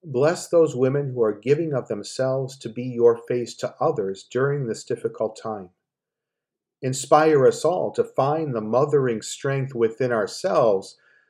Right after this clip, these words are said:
so that all those we encounter, especially the weak and the vulnerable who have been brought low by the virus and its effects, may discover the face of a loving mother,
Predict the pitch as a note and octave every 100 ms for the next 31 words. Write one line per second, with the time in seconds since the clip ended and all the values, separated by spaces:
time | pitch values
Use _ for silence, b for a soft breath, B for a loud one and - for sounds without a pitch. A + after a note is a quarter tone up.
0 | b _ - B2+ A#2+ A#2+ C#3 F#3 E3 C3+
1 | A2 A2+ G#2+ - - B2+ B2+ - E2 _
2 | _ _ _ _ _ _ A2+ - - C#3+
3 | C#3+ C3+ B2 F2 - A#2+ C#3+ - A2 G2
4 | F#2 - A#2 C#3 A#2 G2 F#2+ F#2+ - G#2+
5 | A2 G#2 G#2 G2+ A2+ A2+ G2+ A2+ C3+ D3+
6 | C#3 G#2 G#2 F#2+ G#2+ B2+ B2+ A2+ - A2+
7 | C#3+ C3 - - - B2+ G2+ - - -
8 | _ _ _ _ _ _ _ - G#2 G2+
9 | - - C3 C3+ A#2+ G2+ - A#2+ C#3 C#3
10 | - - G#2 F#2+ F#2+ A2 B2+ B2+ G#2+ G2
11 | F2+